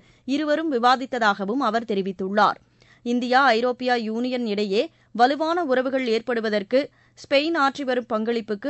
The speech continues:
அமைச்சர் திரு ஜெய்சங்கர் பாராட்டு தெரிவித்தார். மத்திய தரைக்கடல் பகுதியில் இந்தியாவுக்கு மிகவும் நம்பிக்கை வாய்ந்த நட்பு நாடாக ஸ்பெயின் திகழ்வதாகவும் அவர் கூறினார். விளையாட்டு, நீடித்த நகர்ப்புற மேம்பாடு உள்ளிட்ட துறைகளில் இரு நாடுகளுக்கிடையே ஒப்பந்தங்களும் இந்த நிகழ்ச்சியின் போது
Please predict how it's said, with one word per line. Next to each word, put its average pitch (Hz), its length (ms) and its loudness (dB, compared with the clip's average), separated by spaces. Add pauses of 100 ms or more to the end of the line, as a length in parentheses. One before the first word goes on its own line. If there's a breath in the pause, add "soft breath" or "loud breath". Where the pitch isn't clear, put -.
(120)
அமைச்சர் 233 380 -4
திரு 226 140 0
ஜெய்சங்கர் 214 560 -4
பாராட்டு 233 400 -2
தெரிவித்தார். 196 600 -2 (460 soft breath)
மத்திய 311 440 0
தரைக்கடல் 269 500 0
பகுதியில் 233 360 -6
இந்தியாவுக்கு 240 600 0
மிகவும் 247 380 -2
நம்பிக்கை 254 420 -2
வாய்ந்த 262 280 0
நட்பு 226 280 -4
நாடாக 226 480 2
ஸ்பெயின் 240 340 -4
திகழ்வதாகவும் 220 720 0
அவர் 220 320 -2
கூறினார். 208 480 0 (520 soft breath)
விளையாட்டு, 233 500 4 (140)
நீடித்த 247 440 -4
நகர்ப்புற 254 460 -2
மேம்பாடு 254 480 0
உள்ளிட்ட 220 320 -4
துறைகளில் 214 580 -4 (240 soft breath)
இரு 330 180 -2
நாடுகளுக்கிடையே 294 800 0 (120)
ஒப்பந்தங்களும் 262 640 -2
இந்த 226 120 -2
நிகழ்ச்சியின் 247 540 -2
போது 208 240 -2